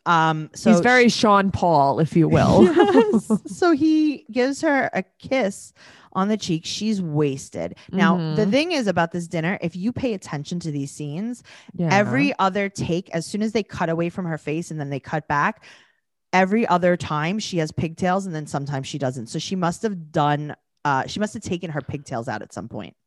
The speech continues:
Speaker 2: Oh, see, I didn't notice that. I, every other take, I kept looking at her wine glass to see the levels.
Speaker 1: <laughs> Well, also
Speaker 2: Oh, funny.
Speaker 1: the pigtails.
Speaker 2: Yeah.
Speaker 1: So now, obviously, what do you do when you have to make a big decision? She calls her psychic Maria.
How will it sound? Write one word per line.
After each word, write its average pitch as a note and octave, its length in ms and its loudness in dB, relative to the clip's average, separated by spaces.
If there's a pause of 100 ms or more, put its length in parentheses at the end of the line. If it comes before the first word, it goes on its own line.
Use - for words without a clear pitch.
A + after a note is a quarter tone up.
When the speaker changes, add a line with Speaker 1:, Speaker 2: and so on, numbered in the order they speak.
Speaker 2:
Oh, G3+ 260 4
see, G3+ 180 0
I G3+ 80 4
didn't A#3 140 2
notice G3+ 320 4
that. F#3 220 4
I, E3 160 2
every G#3 360 4
other A3 320 4
take, G#3+ 220 2
I G3+ 80 4
kept G#3 220 2
looking G3+ 240 2
at F3 80 4
her E3+ 120 6
wine D#3+ 360 4
glass C3+ 320 -2
to E3 80 -2
see F3 160 4
the D3 140 0
levels. C3 680 -2 (140)
Speaker 1:
<laughs> F#4 60 2 (280)
Well, F3+ 300 0
also F#3 320 0
Speaker 2:
Oh, D#3 280 4
funny. F#3 320 0
Speaker 1:
the D#3 100 0
pigtails. D3+ 400 -2
Speaker 2:
Yeah. F3+ 120 4
Speaker 1:
So D#3 60 6
now, F3+ 240 4 (440)
obviously, G#3+ 840 2
what F3 280 -2
do G3+ 60 -4
you A3+ 200 0
do F3 720 4
when E3 260 -2
you D#3+ 80 -4
have E3 180 -2
to D#3+ 100 -6
make D3+ 100 -4
a D#3 60 -6
big E3 200 -2
decision? C4 680 -2
She G#3+ 180 -8
calls F3 220 -4
her F3 100 -6
psychic D3 400 -10
Maria. C3+ 480 -6